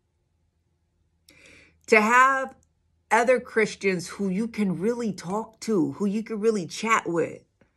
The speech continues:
who you can really talk about your ups, your downs, and share what's going on in your Christian walk, that you could be honest.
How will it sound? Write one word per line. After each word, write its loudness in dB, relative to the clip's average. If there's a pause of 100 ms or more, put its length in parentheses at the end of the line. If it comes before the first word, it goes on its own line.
(260)
who 0
you 2
can 0
really 4
talk -6
about 2
your 0
ups, -6
your 0
downs, -2
and -4
share -2 (240)
what's 0
going -2
on -2 (220)
in -2
your 0
Christian -6
walk, 0
that -8
you -6
could 0
be -4
honest. -4